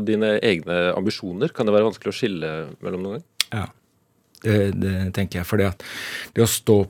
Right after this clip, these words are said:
Speaker 2: på en scene foran en forsamling, uansett hva du sier eller gjør, så gjør det noe med deg, da.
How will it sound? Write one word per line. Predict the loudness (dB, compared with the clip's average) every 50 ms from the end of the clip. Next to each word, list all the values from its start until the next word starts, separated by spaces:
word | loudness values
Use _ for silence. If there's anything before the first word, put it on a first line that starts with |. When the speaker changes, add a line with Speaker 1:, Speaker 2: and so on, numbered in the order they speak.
| 0
Speaker 2:
på | 2 2 4
en | 4 4
scene | 2 2 2 0 0 -2 -4 -4
foran | -2 0 0 2 2 0 -2 -4
en | -4 -2
forsamling, | -2 -2 0 0 0 2 4 4 4 4 2 0 -2 _ -20 -20 -20 -18 -18 -18 -18 -18 -18 -20 -20 -20 _ _ -20 -4 2 6
uansett | 6 8 8 8 8 8 6 6 2 -2 -2 0 4
hva | 4 6 6
du | 6 4 2
sier | 2 0 0 0 0
eller | 2 2 4
gjør, | 4 4 2 2 -2 -10 -20 _ _ -8
så | -2 2 2 2
gjør | 2 2 0 0 0 0 0 2 2 2
det | 2
noe | 2 2 2
med | 0 0 0 -2 -2 -2
deg, | -2 -2 -4
da. | -6 -10